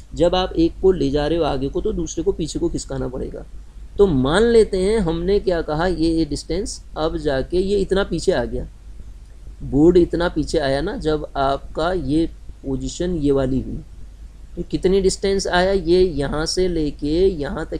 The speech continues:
की distance को हम X ले लेते हैं। यहाँ पे आपकी सीजी है, जी है, जी कितने पे थी, ए पे थी, तो अब ये कितनी हो जाएगी, Total length ए पे थी, इतनी कम होगी, तो ये कितनी हो जाएगी, A minus X हो जाएगी sir। कितनी हो जाएगी,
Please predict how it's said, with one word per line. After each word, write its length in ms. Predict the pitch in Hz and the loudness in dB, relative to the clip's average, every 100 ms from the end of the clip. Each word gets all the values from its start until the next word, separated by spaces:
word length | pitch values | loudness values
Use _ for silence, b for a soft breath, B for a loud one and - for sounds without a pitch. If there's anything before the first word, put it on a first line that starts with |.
| - | -6
की 80 | 180 | -6
distance 440 | 151 - 147 147 | -6 -8 -8 -8
को 120 | - | -6
हम 140 | 175 - | -6 -4
X 200 | 156 - | -8 -8
ले 120 | 143 - | -8 -8
लेते 260 | 104 - | -10 -12
हैं। 180 | - - - - - - - - | -14 -14 -16 -18 -18 -18 -18 -14
यहाँ 460 | 113 120 127 151 175 | -6 -2 0 2 2
पे 120 | 196 | 2
आपकी 600 | 185 170 165 - 202 208 - - - - - | 4 2 0 -4 -2 -2 -6 -14 -14 -14 -8
सीजी 720 | - - - 175 165 156 190 | -6 -6 -4 -2 0 2 6
है, 180 | 180 117 | 6 4
जी 260 | 117 202 190 | 0 2 4
है, 260 | 190 196 - - - - - 120 | 2 -2 -12 -18 -16 -16 -12 -6
जी 260 | 104 170 | 2 2
कितने 340 | 208 202 202 214 | 4 2 4 6
पे 160 | 214 | 6
थी, 240 | 208 220 180 | 2 0 2
ए 160 | 170 190 | 8 8
पे 160 | 202 190 | 8 2
थी, 240 | 202 202 - - - - | 0 -4 -8 -14 -8 4
तो 80 | 196 | 4
अब 340 | - 180 202 | 6 4 4
ये 220 | 196 214 | 4 4
कितनी 300 | 220 202 208 | 2 -2 2
हो 100 | 208 | 4
जाएगी, 220 | 202 202 214 | 6 4 2
Total 380 | 180 180 208 | 2 2 2
length 200 | 202 196 196 165 | 0 0 0 6
ए 140 | 185 | 8
पे 140 | 190 196 | 8 4
थी, 220 | 226 - | 2 -2
इतनी 300 | 185 - 214 | -2 0 0
कम 180 | 208 170 | 2 2
होगी, 320 | 143 139 143 | 4 2 0
तो 120 | 156 170 | 0 0
ये 220 | 180 190 | 2 0
कितनी 360 | - - 185 | -2 -2 2
हो 100 | 185 | 2
जाएगी, 380 | 175 180 180 208 - - | 2 0 0 -4 -8 2
A 300 | 160 175 190 | 6 10 10
minus 540 | 196 156 147 170 185 - | 8 0 -2 -4 -6 -6
X 240 | 139 - | -8 -6
हो 120 | 127 120 | -6 -4
जाएगी 260 | 120 117 | -4 -4
sir। 140 | 120 - | -8 -12
कितनी 480 | - - - 165 | -14 -14 -6 0
हो 60 | 170 | 0
जाएगी, 340 | 170 170 208 | 2 0 -2